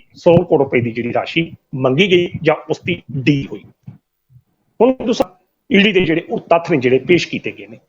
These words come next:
ਉਹਦੇ ਵਿੱਚ ਕਾਲੇ ਮਾਲੇ ਹੋ ਸਕਦੇ। ਈਡੀ ਨੇ ਆਪਣਾ ਪਰਪੱਖ ਜਿਹੜੀ ਜਿਸ ਤਰੀਕੇ ਨਾਲ ਜਾਂਚ ਕੀਤੀ, ਪਰ ਇਹ ਜਾਂਚ ਅਰਵਿੰਦ ਕੇਜਰੀਵਾਲ ਤੇ ਦੂਜੇ ਪਾਸੇ ਮਨੀਸ਼ ਸਿਸੋਦੀਆ ਵਾਸਤੇ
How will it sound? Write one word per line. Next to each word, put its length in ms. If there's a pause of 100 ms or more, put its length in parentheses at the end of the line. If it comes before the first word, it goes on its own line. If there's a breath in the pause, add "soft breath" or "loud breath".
ਉਹਦੇ 160
ਵਿੱਚ 100
ਕਾਲੇ 260
ਮਾਲੇ 180
ਹੋ 180
ਸਕਦੇ। 340
ਈਡੀ 200
ਨੇ 80
ਆਪਣਾ 200
ਪਰਪੱਖ 420
ਜਿਹੜੀ 240 (320)
ਜਿਸ 120
ਤਰੀਕੇ 260
ਨਾਲ 100
ਜਾਂਚ 280
ਕੀਤੀ, 280 (480)
ਪਰ 160 (100)
ਇਹ 200
ਜਾਂਚ 440 (720)
ਅਰਵਿੰਦ 240
ਕੇਜਰੀਵਾਲ 560 (380)
ਤੇ 80
ਦੂਜੇ 320
ਪਾਸੇ 320
ਮਨੀਸ਼ 340
ਸਿਸੋਦੀਆ 460 (380)
ਵਾਸਤੇ 440